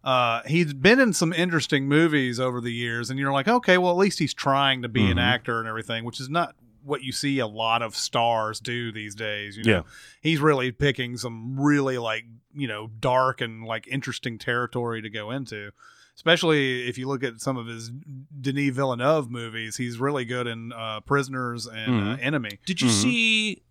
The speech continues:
Speaker 3: the Demolition movie?
Speaker 2: I had not, no.
Speaker 3: Oh, it's, it's good.
Speaker 2: Is it really?
Speaker 3: It's really enjoyable. He's, his wife dies,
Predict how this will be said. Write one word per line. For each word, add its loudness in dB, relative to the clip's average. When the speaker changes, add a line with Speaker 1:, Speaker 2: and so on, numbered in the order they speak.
Speaker 3:
the 4
Demolition 2
movie? 0
Speaker 2:
I 6
had 8
not, 4
no. 4
Speaker 3:
Oh, -6
it's, -2
it's -6
good. -2
Speaker 2:
Is 2
it 6
really? 10
Speaker 3:
It's 2
really 2
enjoyable. 2
He's, 0
his 0
wife 4
dies, 6